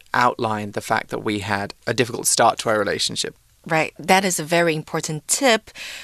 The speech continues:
Speaker 1: 嗯。
Speaker 2: 所以你的个性一定跟这个Brandon不一样，那你可以把它写下来，好，对比一下，你会更知道你想要抓取哪一些重点来放到你的文章当中。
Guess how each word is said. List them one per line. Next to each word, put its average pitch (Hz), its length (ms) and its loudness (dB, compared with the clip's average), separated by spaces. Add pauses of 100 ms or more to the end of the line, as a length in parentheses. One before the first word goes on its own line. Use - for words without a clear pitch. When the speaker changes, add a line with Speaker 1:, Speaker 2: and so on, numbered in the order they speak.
(140)
Speaker 1:
嗯。 247 80 0
Speaker 2:
所 311 80 4
以 349 60 4
你 285 180 6
的 233 140 4
个 320 240 0
性 285 160 4
一 262 40 2
定 277 140 0
跟 262 160 2
这 254 80 -2
个 233 100 0
Brandon 220 420 2
不 220 240 -4
一 160 180 -2
样， 165 300 4
那 214 120 -6
你 170 120 -6
可 - 160 -10
以 156 40 -6
把 151 120 -8
它 147 160 -2
写 - 240 0
下 143 240 2
来， 67 120 2 (140)
好， 156 180 -6
对 277 220 0
比 151 240 -6
一 147 40 -6
下， 165 280 4
你 165 80 -10
会 202 100 -4
更 214 200 0
知 190 120 -2
道 185 200 6
你 160 100 -4
想 147 200 -2
要 165 280 6 (400)
抓 302 180 4
取 - 200 0
哪 147 180 2
一 160 60 -2
些 226 140 2
重 262 280 2
点 - 200 0 (100)
来 156 120 -2 (300)
放 220 160 2
到 190 100 0
你 156 80 -2
的 143 120 -4
文 147 180 -4
章 147 180 -2
当 147 220 -2
中。 160 260 2